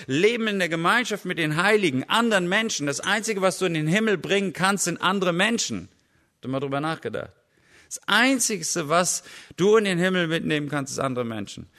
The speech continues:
Wo du Leute begleitest, zu Christus führst und sie dort wieder siehst. Alles andere wird dort oben nicht ankommen. Sei es Eric Liddell, der als Sportler und Missionar Gott diente, auch im Leid,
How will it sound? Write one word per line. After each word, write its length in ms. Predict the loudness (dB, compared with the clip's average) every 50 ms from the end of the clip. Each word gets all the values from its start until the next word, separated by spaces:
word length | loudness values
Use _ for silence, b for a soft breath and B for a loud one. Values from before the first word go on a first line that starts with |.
| B B B B B B
Wo 140 | -2 -2 0
du 80 | 0 2
Leute 280 | 4 6 6 6 4
begleitest, 560 | 2 -2 -2 2 2 4 4 2 0 -2 -6 -6
zu 100 | -8 -6
Christus 420 | -4 -4 -4 -4 -4 -6 -8 -10
führst 340 | -8 -6 -6 -6 -6 -6 -8
und 80 | -8
sie 140 | -8 -8 -6
dort 240 | -4 -4 -4 -4 -6
wieder 240 | -8 -6 -6 -6 -6
siehst. 400 | -8 -10 -14 -16 -18 -20 _ _ _ _ _
Alles 420 | -4 -2 0 0 0 -2 -2 -4
andere 420 | -2 -2 -2 -2 -2 -4 -6 -6 -10 -16 _ -10
wird 180 | -8 -8 -6
dort 100 | -6 -6
oben 180 | -4 -4 -4 -6
nicht 160 | -6 -8 -8
ankommen. 420 | -10 -10 -12 -14 -14 -16 -16 -16 -18 -20 -20 _ _ _ _ _ _ _ _ _ _ _ _ _ _ _ _ _ _ _ _ _ _ _ _ _ _ _ B B B
Sei 200 | -4 0 0 0
es 100 | 0 0
Eric 320 | 0 2 4 4 4 4
Liddell, 300 | 4 4 4 6 4 4
der 140 | 6 6 6
als 120 | 4 2
Sportler 460 | 0 -4 -2 2 2 2 2 4 2 2
und 100 | 2 0
Missionar 600 | -2 -2 -2 -4 -4 -2 -2 0 0 0 0 0
Gott 300 | 0 -2 -2 -4 -4 -2
diente, 460 | -2 -2 0 -2 -2 -2 -2 -2 B B B B B
auch 300 | 2 4 4 4 2 0
im 180 | -2 -2 0 0
Leid, 340 | 2 2 2 2 0 -2